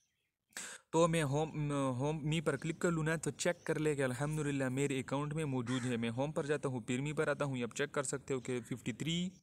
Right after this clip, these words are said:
पॉइंट थ्री सेवन एट अल्हम्दुलिल्लाह मेरे अकाउंट में मौजूद है। उसके बाद आपने क्या कर लेना है, यहाँ रहा आ-, आपका इनव-, इनवाइट फ्रेंड का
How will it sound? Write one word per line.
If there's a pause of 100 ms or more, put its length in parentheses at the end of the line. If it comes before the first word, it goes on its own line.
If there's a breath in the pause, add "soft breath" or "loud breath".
पॉइंट
थ्री
सेवन
एट
अल्हम्दुलिल्लाह
मेरे
अकाउंट
में
मौजूद
है। (500 loud breath)
उसके
बाद
आपने
क्या
कर
लेना
है, (260 loud breath)
यहाँ
रहा
आ-,
आपका
इनव-,
इनवाइट
फ्रेंड
का